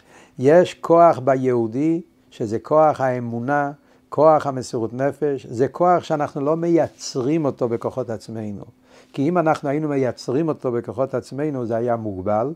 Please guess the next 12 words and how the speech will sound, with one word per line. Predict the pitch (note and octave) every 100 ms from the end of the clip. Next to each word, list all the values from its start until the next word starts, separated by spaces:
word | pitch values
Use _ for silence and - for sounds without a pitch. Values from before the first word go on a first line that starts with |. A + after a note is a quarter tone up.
| - _ _ -
והיו | B2 C3+ C#3
יכולים | - C3+ C3
גם | B2 A#2+ A#2
כן | A#2+
לשבור | G#2+ F#2+ A2
אותו. | G2 - - _ _ - - -
זה | A#2+
כוח | A#2+ D#3+ D#3+
שקיבלנו. | - C3 C3+ G#2 A2+ A2 G2+ F#2+ - _ _ _ _ _ _
זה | A#2
ירושה | A#2+ B2 A2+ B2+ - E3+ F3
שקיבלנו. | - B2+ C3 A2+ B2+ B2 A2+ G2+